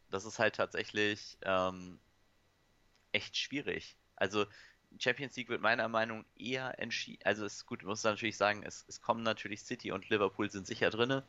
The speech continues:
und City darf ja nun auch spielen nach der Revision und, ähm, dementsprechend so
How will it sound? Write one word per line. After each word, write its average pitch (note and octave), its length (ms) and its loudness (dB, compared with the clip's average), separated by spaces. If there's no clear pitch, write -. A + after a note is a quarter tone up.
und G2+ 140 -4
City G#2 220 -2
darf G2+ 220 6
ja G#2 100 4
nun G2+ 160 -4
auch F2+ 120 2
spielen A2+ 280 0
nach A#2 100 0
der A2 120 0
Revision A2 540 0
und, F#2+ 540 6
ähm, F2+ 500 4
dementsprechend G2 720 0
so F2+ 360 2